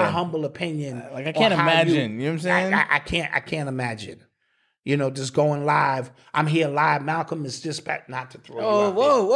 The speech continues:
Speaker 2: whoa,
Speaker 1: But you know
Speaker 2: whoa.
Speaker 1: what I mean?
Speaker 2: Let's go to commercial.
Speaker 1: And, and, you know what I mean? And all of a sudden,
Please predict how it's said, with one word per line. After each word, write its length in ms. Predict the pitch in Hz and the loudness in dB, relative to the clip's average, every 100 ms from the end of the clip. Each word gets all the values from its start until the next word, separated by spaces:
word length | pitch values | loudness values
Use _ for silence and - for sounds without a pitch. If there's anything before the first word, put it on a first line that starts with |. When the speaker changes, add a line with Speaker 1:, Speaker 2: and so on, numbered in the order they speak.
| 320 302 165 | 6 6 4
Speaker 2:
whoa, 40 | |
Speaker 1:
But 140 | 160 156 | 2 4
you 60 | |
know 60 | 302 | 6
Speaker 2:
whoa. 160 | 349 226 | 6 4
Speaker 1:
what 60 | |
I 40 | 160 | 2
mean? 220 | 156 151 | -2 -2
Speaker 2:
Let's 120 | 143 | -2
go 100 | - 240 | 2 2
to 40 | |
commercial. 400 | 226 247 262 160 | 4 4 4 2
Speaker 1:
And, 80 | - | -4
and, 80 | 165 | -2
you 80 | 190 | -2
know 80 | 185 | -2
what 80 | |
I 20 | 175 | -2
mean? 260 | 180 175 | -2 -2
And 160 | 160 156 | -4 -2
all 120 | 175 | -2
of 60 | 170 | -2
a 40 | |
sudden, 440 | 156 - 165 147 | -2 0 0 -2